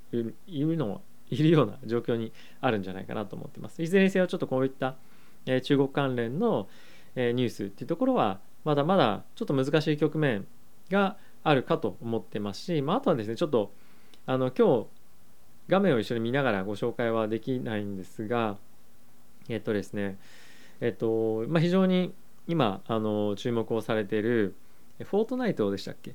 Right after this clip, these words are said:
あと、<laughs> で、でしたっけってちょっと聞いて申し訳ないんですが、アメリカの方でもここ最近非常に、えー、まあ、注目をされていたゲーム会社が中国の方で、あ、すいません、テンセントだったかな？あの、ちょっと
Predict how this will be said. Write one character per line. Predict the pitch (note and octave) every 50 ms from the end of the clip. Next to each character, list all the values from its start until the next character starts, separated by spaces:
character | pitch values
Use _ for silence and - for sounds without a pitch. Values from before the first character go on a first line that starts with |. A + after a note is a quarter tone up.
| - -
あ | - A#2
と、 | A2 - A#2 A2 G#2+ G#2 G2+ G2 - -
<laughs> | D3 C3+
で、 | B2+ - - -
で | C#3+ A#2 A#2+
し | C3 -
た | -
っ | G#2+ -
け | - - G2+
っ |
て | -
ち | - -
ょ | A#2
っ | G2
と |
聞 | - - A#2+
い |
て | G2+ A#2+
申 | A2+ A2
し | G#2
訳 | B2 A2 A2
な | G#2+
い | G#2 G2
ん |
で | F#2+ F#2
す | - A2+
が、 | G#2 G2 F#2 - - - - - - -
ア | - E3+
メ | F#3
リ | F#3
カ | F#3 G3 F#3+
の | F#3+
方 | F#3 F#3
で | D3 A#2
も | G#2 F#2+
こ | - A#2+
こ | C3 C3
最 | - C3+ C3
近 | C3 C3+
非 | A#2 B2
常 | A#2 A#2+ B2
に、 | A#2+ A#2+ C3+ - - - - - - - - - - - -
え | A#2 A2+ A2 A2 G#2+ G#2+ G#2 G#2 G#2 G#2
ー、 | G#2+
ま | A2
あ、 | G#2+
注 | - B2
目 | A#2+ A2 G2+ -
を | A2
さ | - A#2+
れ | A2+ A2+ A2+
て | A2+
い | A2+
た | G#2 G#2+
ゲ | F#2 A2 G#2+
ー | G#2+
ム | G#2+ G#2+
会 | A2 G#2+ G2+
社 | - - G#2+
が | G2+ G#2+ G#2
中 | - - B3+
国 | B3+ A#3 E3+ B2 A2+
の | G2+
方 | F#2+ G2 G2
で、 | F#2+ F#2+ G2 - - - - - - - - -
あ、 | A#2+
す | G#2+ -
い |
ま | C3+ C3+
せ | C3+
ん、 | A2+ - - -
テ | - G3
ン | A3
セ | A3+ - C#4
ン | C4
ト | A#3+ -
だ | A#2+ G2
っ |
た | - G#2+
か | G#2+
な？ | G#2+ G#2+ -
あ | - A#2+
の、 | A#2 A2+ A#2 A#2 A2+ - - - - - -
ち | -
ょ | A3+
っ |
と | F#3